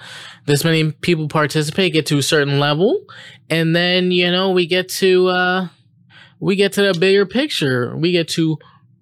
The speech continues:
raid Shadow Legends. And then here you are, your chat's like, "Oh my goodness, not another raid Shadow Legends ad." When we see all our favorite YouTubers with that ad and all our other favorite content creators with that ad,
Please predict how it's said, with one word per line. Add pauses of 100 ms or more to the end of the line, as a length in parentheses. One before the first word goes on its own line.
(180)
raid (200)
Shadow (200)
Legends. (260)
And
then
here
you
are,
your
chat's
like,
"Oh
my
goodness,
not
another
raid
Shadow
Legends (680)
ad." (360)
When
we
see
all
our
favorite
YouTubers (320)
with
that
ad
and
all
our
other
favorite
content
creators
with
that
ad,